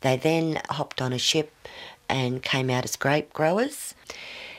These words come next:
So they were there for fifteen years before they joined Croman in Hill End.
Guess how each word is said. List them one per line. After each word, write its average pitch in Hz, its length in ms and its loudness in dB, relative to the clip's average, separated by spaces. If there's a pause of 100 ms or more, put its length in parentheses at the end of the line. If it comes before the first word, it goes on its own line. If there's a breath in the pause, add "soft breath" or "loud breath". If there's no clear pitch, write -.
(360 loud breath)
So 147 360 4
they 165 500 4 (140)
were 147 180 2
there 135 220 2
for 139 120 -6
fifteen 127 480 -2
years 123 360 0
before 127 280 -2
they 123 160 0
joined 117 340 -4
Croman 113 380 -4
in 117 320 -6
Hill 110 220 -4
End. - 340 -10